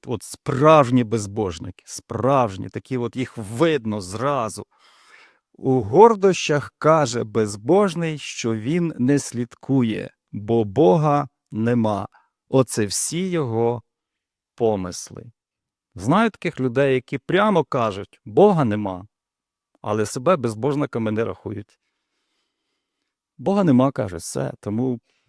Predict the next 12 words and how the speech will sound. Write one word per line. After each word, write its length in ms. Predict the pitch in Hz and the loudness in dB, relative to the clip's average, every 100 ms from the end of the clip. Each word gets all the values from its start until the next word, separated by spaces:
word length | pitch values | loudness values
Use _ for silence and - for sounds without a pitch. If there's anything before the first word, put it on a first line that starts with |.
| _ | _
то 220 | - 131 | -4 -4
ти 160 | 123 147 104 113 | -4 -8 -8 -8
марно 600 | 110 104 120 160 139 127 | -8 -2 4 4 4 2
там 240 | 123 113 | 0 -2
віриш, 440 | 107 160 117 - | 0 0 0 -4
марно 360 | 113 123 120 113 | 0 2 2 0
там 300 | - 104 104 | -2 -6 -4
оце 240 | 104 110 | -6 -8
кажеш, 400 | - 120 123 110 | -6 -2 -2 -4
слава 400 | - 113 110 107 | -8 -2 0 0
Ісусу 420 | 104 - 120 - 101 | -4 -6 -10 -12 -14
Христу. 560 | - 107 - 147 156 | -14 -14 -8 -8 -8